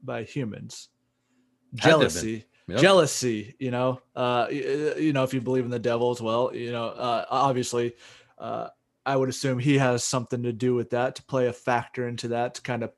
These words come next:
Speaker 1: push you over the edge a little bit if you're, uh,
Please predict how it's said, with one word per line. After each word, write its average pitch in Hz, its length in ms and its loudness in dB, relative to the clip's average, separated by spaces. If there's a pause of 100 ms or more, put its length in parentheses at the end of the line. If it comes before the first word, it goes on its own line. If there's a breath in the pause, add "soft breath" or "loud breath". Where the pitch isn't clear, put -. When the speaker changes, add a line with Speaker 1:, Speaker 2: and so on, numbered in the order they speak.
Speaker 1:
push - 280 -4
you 123 140 0
over 120 220 0
the 110 200 -4
edge 123 300 -2
a 123 100 -2
little 120 200 0
bit 127 220 0 (180)
if 120 200 -10
you're, 113 200 -4
uh, 113 140 -4